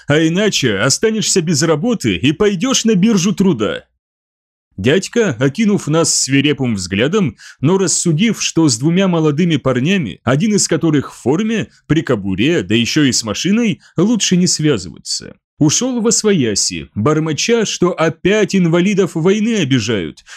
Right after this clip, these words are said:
и он пойдет жаловаться к Троцкому. Усаживаясь в машину рядом с Артуром, спросил:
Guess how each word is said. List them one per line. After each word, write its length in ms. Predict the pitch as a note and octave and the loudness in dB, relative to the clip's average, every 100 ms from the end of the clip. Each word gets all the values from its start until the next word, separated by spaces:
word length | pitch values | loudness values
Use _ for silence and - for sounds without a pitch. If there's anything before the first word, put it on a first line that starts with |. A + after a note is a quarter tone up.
| - | 0
и 140 | C#3 | 2
он 360 | C3+ F3+ E3 G#2 | 4 2 -2 -2
пойдет 500 | C#3 E3 C#3+ A#3 - | 0 0 0 -2 0
жаловаться 720 | A#2+ D3 G#3+ G3+ F#3 - E3+ | 0 2 2 2 2 0 -2
к 80 | - | -4
Троцкому. 720 | - C#3 G#2+ - - - - _ _ _ _ _ _ _ _ _ | -2 -2 -2 -6 -10 -14 -18 _ _ _ _ _ _ _ _ _
Усаживаясь 760 | D3+ - F#3 C#3+ D#3 D3+ B2+ | 0 0 0 0 0 0 -2
в 80 | A2+ | -2
машину 460 | C#3 C#3+ F3 D#3 C#3 | -2 0 0 2 2
рядом 280 | C#3+ B2 | 0 0
с 120 | A2+ A2+ | -2 -4
Артуром, 520 | G2+ - G#3 A#3+ G3+ | -4 0 0 0 -2
спросил: 680 | - - F3 E3 - G1+ | -2 -2 -2 -2 -6 -12